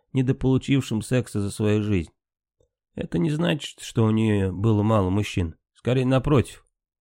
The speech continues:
Просто женщины такого типа имеют некое собственное представление о сексе и всегда ждут от него большего, чем он реально может дать. Они мысленно чуть ли не молятся на секс, редко упускают возможность соблазнить мужчину, а потом его винят в том,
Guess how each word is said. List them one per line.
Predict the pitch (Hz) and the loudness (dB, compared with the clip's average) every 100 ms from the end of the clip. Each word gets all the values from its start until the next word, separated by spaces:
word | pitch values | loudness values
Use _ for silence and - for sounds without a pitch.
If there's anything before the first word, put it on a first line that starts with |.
| - | -8
Просто | 101 92 - 98 | -4 -2 -2 0
женщины | 107 104 - 95 | 2 0 0 -4
такого | 90 95 101 95 | -2 -2 0 -2
типа | - 113 - 87 | 0 -2 0 -2
имеют | 101 104 92 - | 0 0 -2 -4
некое | 101 101 101 | -4 -4 -4
собственное | 90 123 110 - 92 | -2 0 0 -2 -4
представление | - 98 - 98 98 95 | -2 -6 0 0 2 0
о | 92 | 0
сексе | - 110 - - _ _ _ _ | -2 -4 -6 -14 _ _ _ _
и | - | -8
всегда | 107 - 117 127 113 | -6 -6 -2 0 0
ждут | 113 117 | 0 0
от | 104 - | -2 0
него | 113 110 | 0 0
большего, | 98 123 113 - 98 | 2 2 2 0 -4
чем | - 101 104 | -2 -2 0
он | 104 90 | -2 0
реально | 104 110 98 92 | 2 2 2 2
может | 95 85 92 | -2 -2 -2
дать. | 92 80 _ _ _ _ _ _ _ - | -2 -2 _ _ _ _ _ _ _ -8
Они | - 135 | -2 2
мысленно | 143 156 - 123 113 | 2 2 0 0 0
чуть | 123 117 | -2 0
ли | 117 | 0
не | 110 113 | 2 2
молятся | 123 139 117 - 101 | 4 4 2 0 -4
на | 98 | -2
секс, | 101 87 - _ _ _ | -2 -2 -6 _ _ _
редко | 101 113 110 - | -2 0 0 0
упускают | 104 - 107 - 107 101 | -2 0 -2 2 2 4
возможность | 104 101 110 101 90 | 2 2 2 0 -2
соблазнить | - 98 104 101 95 | -4 0 2 0 -2
мужчину, | 104 98 - 120 92 | -2 -2 0 2 2
а | 90 | 0
потом | 98 - 101 | 0 0 0
его | 98 101 101 | 0 0 2
винят | 101 101 - | 2 0 -2
в | - | 0
том, | 117 107 | 2 0